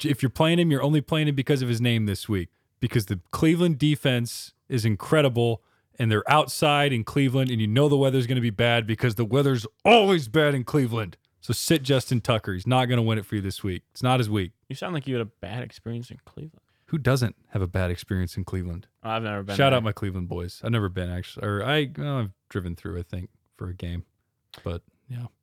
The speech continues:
Speaker 2: Defensively, sit Buffalo versus Miami. Uh, great defense, but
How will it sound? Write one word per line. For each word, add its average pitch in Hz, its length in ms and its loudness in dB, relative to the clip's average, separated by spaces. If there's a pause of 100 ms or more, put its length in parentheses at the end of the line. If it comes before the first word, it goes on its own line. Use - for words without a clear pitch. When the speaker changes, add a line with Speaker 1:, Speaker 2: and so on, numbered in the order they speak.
(160)
Speaker 2:
Defensively, 170 760 -2
sit - 380 -4
Buffalo 143 560 0 (360)
versus 117 280 -8
Miami. 113 480 -2 (420)
Uh, 110 260 -2 (400)
great 135 320 -4
defense, 131 480 -4
but 107 360 -2